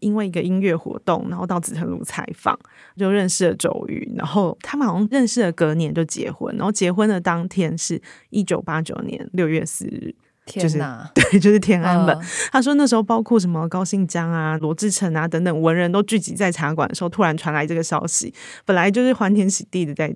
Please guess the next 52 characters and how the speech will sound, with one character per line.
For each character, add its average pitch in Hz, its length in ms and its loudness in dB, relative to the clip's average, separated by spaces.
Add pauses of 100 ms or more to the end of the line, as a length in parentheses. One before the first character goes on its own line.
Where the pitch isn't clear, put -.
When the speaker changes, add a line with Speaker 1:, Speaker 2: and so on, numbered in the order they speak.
(120)
Speaker 1:
庆 151 240 -4
祝， 165 180 -2
结 170 140 -2
果 165 80 2
大 170 100 -2
家 160 120 2
就 160 240 0
愁 151 180 -2
眉 156 160 0
深 160 180 0
锁， - 200 -2
开 170 160 -4
始 151 120 -2
在 156 280 0 (160)
讨 - 220 -6
论 170 220 0 (100)
世 - 200 -2
界 185 180 2
大 - 220 -6
事 - 320 -6
这 - 100 -8
样 - 240 -10
子， 196 160 4 (260)
<laughs> - 300 -16
还 196 120 -2
蛮 175 120 0
有 185 140 0
趣 - 220 -2
的 - 80 -4
气 - 280 -6
氛。 - 160 -10 (760)
林 185 180 -2
慧 311 140 0
峰 320 180 -2
和 254 80 0
周 233 180 2
瑜 208 80 4
结 175 240 -2
婚 190 220 2
之 190 180 -4
后， 185 360 0
他 233 160 -2
就 226 80 0
开 208 160 -2
始 185 240 -4
一 220 100 0
直 175 140 -4
在 175 360 -2 (160)
幕 208 240 2
后 180 380 -2
支 196 220 -4
援 170 320 -2